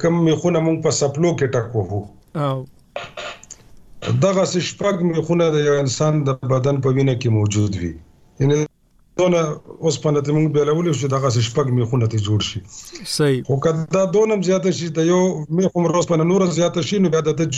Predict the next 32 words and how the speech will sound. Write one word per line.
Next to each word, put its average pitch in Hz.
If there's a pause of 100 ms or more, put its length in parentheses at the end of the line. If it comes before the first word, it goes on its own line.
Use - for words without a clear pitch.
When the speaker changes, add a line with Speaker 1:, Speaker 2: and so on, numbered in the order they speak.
(200)
Speaker 1:
جوړونه 170
چې 151
دي، 165
دا 156
به 151
مسله 147
پیدا 147
کړي. 135 (380)
Speaker 2:
مهم. 127 (120)
Speaker 1:
آ، 139
دغسې 156 (100)
ده 165
ته 165
به 156
د 147
زړه 147
تکلیفونه 151
پیدا 147
شي. 135 (560)
او 143
بالخصوص 160 (100)
چې 180 (180)
کوم 180
دماغي 156
صحت 123 (140)
دی، 98 (380)
Speaker 2:
او 139
هغې 131
ته 147
ډېر 123
تاوان 123
رسوي. 139